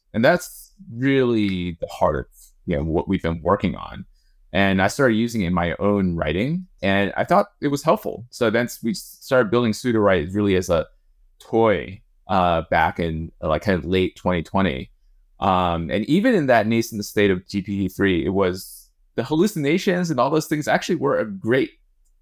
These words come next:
feature, not necessarily a bug for fiction writing. So I think that's actually part of why it was working for us. And, you know, we, we also were very involved with fiction communities and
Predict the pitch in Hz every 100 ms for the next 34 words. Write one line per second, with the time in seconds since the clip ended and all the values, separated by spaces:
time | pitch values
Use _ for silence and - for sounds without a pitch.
0 | _ _ _ - 247 - - - 117 -
1 | 95 113 - 113 110 85 95 104 104 78
2 | 92 - _ _ _ _ - 110 - -
3 | - 76 50 50 50 95 - - 127 135
4 | 240 202 - - 131 135 117 104 _ _
5 | 127 117 117 107 95 - _ _ _ _
6 | - 95 92 90 87 - _ - 104 101
7 | 95 98 101 - 65 - 62 - 107 120
8 | 135 131 139 127 - 139 151 151 127 117
9 | 107 107 113 113 110 107 98 98 95 95
10 | - 90 90 - 90 - 92 85 87 87
11 | 87 85 85 78